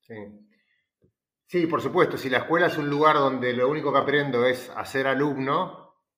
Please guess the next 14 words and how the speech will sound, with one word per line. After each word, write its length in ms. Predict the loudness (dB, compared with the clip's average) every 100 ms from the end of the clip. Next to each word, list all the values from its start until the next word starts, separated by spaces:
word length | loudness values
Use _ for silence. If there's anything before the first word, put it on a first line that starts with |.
| _ _ _ -10
y 140 | -4
aprendo 340 | -4 -2 -2
las 140 | -2 -4
estrategias 580 | -4 -4 -4 -4 -4 -2
para 320 | -2 -2 -2
conformar 560 | -2 -2 -4 0 0
al 100 | 0
profesor 400 | -2 -6 -6 -4
de 100 | -2
turno 260 | -2 -4 -4
que 120 | -4
ahora 240 | -2 -2 -2
tengo 200 | -4 -6
enfrente, 440 | -4 -4 -4 -6